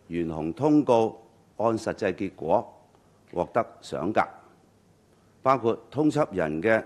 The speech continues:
親戚朋友都有資格嘅，歡迎佢哋提供通緝人嘅資料。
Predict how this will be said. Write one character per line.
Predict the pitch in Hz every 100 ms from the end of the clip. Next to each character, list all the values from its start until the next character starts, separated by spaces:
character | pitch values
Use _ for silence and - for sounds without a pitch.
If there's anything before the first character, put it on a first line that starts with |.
| -
親 | 139 143
戚 | 143
朋 | 98 80
友 | 85 92 -
都 | - 147
有 | -
資 | 87 101
格 | 80
嘅， | 69 - _ _ _ _ _ _ _
歡 | 143
迎 | 151 98
佢 | 95
哋 | 98 80
提 | - 76
供 | 78 113
通 | - 117
緝 | 117 98
人 | 73
嘅 | 71
資 | 78 113
料。 | 85